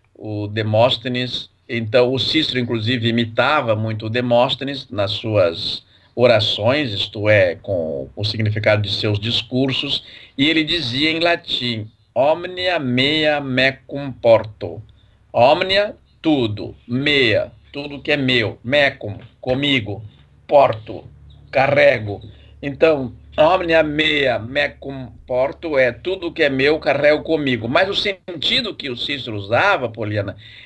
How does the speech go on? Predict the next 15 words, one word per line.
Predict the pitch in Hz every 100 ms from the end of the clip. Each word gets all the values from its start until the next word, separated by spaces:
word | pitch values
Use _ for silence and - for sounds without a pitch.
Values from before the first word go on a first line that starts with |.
| -
era | 147 160
da, | 160 151 - -
levava | - 143 135 156 180
aquilo | - 190
que | 196
ele | 202 180
precisava, | - 226 240 - 247 180 160 185 185 139 110 92 - _ _ _ _ _
que | 131 143
também | 147 151 143 165
depois | 156 - 143 147
acusaram | 156 156 - 147 131 135 151 151
o | 151
Lutero | 147 - 135 147 151
disso, | 113 120 113 113
né? | 113